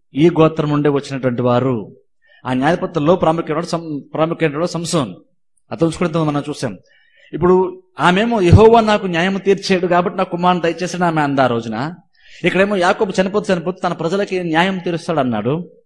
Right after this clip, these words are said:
ఆశ్చర్యం, నిజంగా ఈ గోత్రములో నుండే న్యాయపత్రులు రావడం మనం చూస్తాం. న్యాయపత్రులు వచ్చి న్యాయం, ఇజ్రాయేల్ ప్రజలకు న్యాయం తీర్చడం మనం చూస్తాం. అయితే చూడండి, సంసోను కూడా అందులో ప్రాముఖ్యమైనటువంటి వాడే. కానీ నిజంగా చూస్తే సంసోను ఇజ్రాయేల్ ప్రజల పక్షం న్యాయం తీర్చాడు.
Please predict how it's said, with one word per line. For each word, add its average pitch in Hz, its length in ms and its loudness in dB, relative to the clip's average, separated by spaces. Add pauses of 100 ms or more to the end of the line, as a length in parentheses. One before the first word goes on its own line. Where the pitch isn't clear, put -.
(340)
ఆశ్చర్యం, 175 420 0
నిజంగా 202 280 4
ఈ 208 60 4
గోత్రములో 214 640 4
నుండే 247 180 4
న్యాయపత్రులు 202 500 0
రావడం 170 200 4
మనం 147 240 0
చూస్తాం. 117 320 -6 (920)
న్యాయపత్రులు 175 500 4
వచ్చి 175 160 -4
న్యాయం, 165 380 0
ఇజ్రాయేల్ 170 320 0
ప్రజలకు 156 360 -4
న్యాయం 151 300 -4
తీర్చడం 156 360 -6
మనం 143 260 2
చూస్తాం. 127 320 -8 (500)
అయితే 233 220 2
చూడండి, 220 140 0
సంసోను 226 380 0
కూడా 226 120 0
అందులో 220 160 2
ప్రాముఖ్యమైనటువంటి 208 680 -2
వాడే. 170 380 0 (500)
కానీ 156 100 -4
నిజంగా 196 260 -4
చూస్తే 175 580 -6 (380)
సంసోను 233 520 -4
ఇజ్రాయేల్ 220 320 2
ప్రజల 226 200 -4
పక్షం 226 320 -4
న్యాయం 190 320 4
తీర్చాడు. 196 680 -2